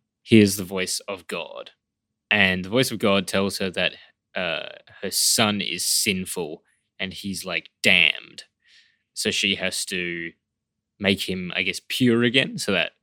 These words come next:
first, like, starts with, like, taking away all his things and then taking, like, his clothes. And ultimately, she's told to kill him. Now, here's the thing. It is,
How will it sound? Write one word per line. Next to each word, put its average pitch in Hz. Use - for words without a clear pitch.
first, 95
like, 87
starts -
with, 90
like, 78
taking 92
away 87
all 92
his -
things 85
and 85
then 92
taking, 87
like, 87
his -
clothes. 82
And 101
ultimately, 101
she's -
told 92
to -
kill 135
him. 92
Now, 98
here's 220
the -
thing. 214
It 147
is, 117